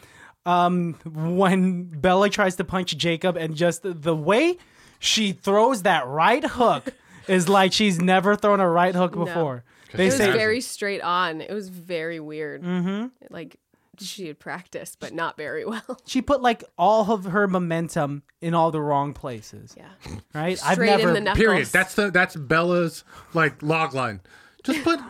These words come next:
Speaker 3: all of your energies in, like, all the wrong places.
Speaker 1: Girl,
Speaker 2: That makes
Speaker 1: just focus on
Speaker 2: perfect
Speaker 1: yourself.
Speaker 2: sense. Yeah, no. I mean, that's, like, the whole, I don't know, the whole, uh, flashback, not even flashback scene when they're talking about the Quileute tribe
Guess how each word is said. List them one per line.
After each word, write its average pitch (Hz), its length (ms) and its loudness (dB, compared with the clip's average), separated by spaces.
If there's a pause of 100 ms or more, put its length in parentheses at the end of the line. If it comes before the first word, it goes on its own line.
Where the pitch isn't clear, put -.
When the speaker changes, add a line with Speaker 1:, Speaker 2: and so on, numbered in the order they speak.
(160)
Speaker 3:
all 208 200 2
of 220 100 2
your 208 140 2
energies 269 400 0
in, 233 300 2
like, 247 300 0 (880)
all 220 260 -2
the 185 140 2
wrong 180 180 2
places. 127 420 -2 (760)
Speaker 1:
Girl, 202 300 4 (260)
Speaker 2:
That 127 60 -2
makes - 80 -14 (180)
Speaker 1:
just - 220 -10
focus 175 440 0
on 131 140 -6
Speaker 2:
perfect - 180 -10
Speaker 1:
yourself. - 240 -14
Speaker 2:
sense. - 320 -20 (400)
Yeah, 285 220 -6
no. 214 340 -8
I 247 100 2
mean, 277 180 -4
that's, 349 360 -2
like, 359 220 -8
the 277 140 -4
whole, 269 640 -6 (180)
I 214 60 -20
don't 180 320 -20
know, 185 220 -20
the 196 100 -8
whole, 220 500 -6
uh, 175 260 -8 (100)
flashback, 170 460 -12
not 226 200 -8
even 240 160 -6
flashback 156 420 -14
scene 160 220 -10
when 170 100 -8
they're 170 120 -8
talking 170 220 -10
about 170 160 -10
the 170 60 -12
Quileute 165 380 -10
tribe 156 360 -10